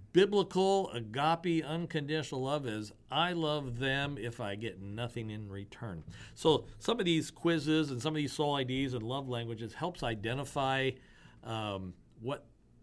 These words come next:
their needs are, and it puts me in a mindset of meeting their needs and not worried about mine getting met.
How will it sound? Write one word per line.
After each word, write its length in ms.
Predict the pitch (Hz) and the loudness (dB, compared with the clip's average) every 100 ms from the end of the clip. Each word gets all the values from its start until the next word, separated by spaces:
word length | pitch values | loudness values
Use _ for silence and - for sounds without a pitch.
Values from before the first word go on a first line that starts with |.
| - 110 | -20 -8
their 260 | 120 143 | -2 -2
needs 340 | 139 147 139 131 | -2 -4 -4 -4
are, 180 | 135 | -4
and 160 | 143 127 | -2 -4
it 200 | 117 - | -6 -4
puts 240 | 170 170 | -6 -4
me 80 | 160 | -6
in 80 | 135 | -6
a 40 | |
mindset 380 | 123 139 147 135 | -6 -6 -4 -4
of 60 | 98 | -4
meeting 300 | 110 151 147 | -4 -4 -4
their 160 | 127 147 | -4 -4
needs 300 | 120 120 117 | -4 -4 -4
and 100 | 110 | -6
not 160 | 120 | -8
worried 300 | 95 127 113 | -4 -4 -2
about 260 | 98 98 - - - - - - | -4 -6 -8 -16 -20 -20 -20 -14
mine 320 | - 120 127 123 | -6 -2 -2 -2
getting 300 | 104 85 87 | -4 -6 -10
met. 180 | 80 | -10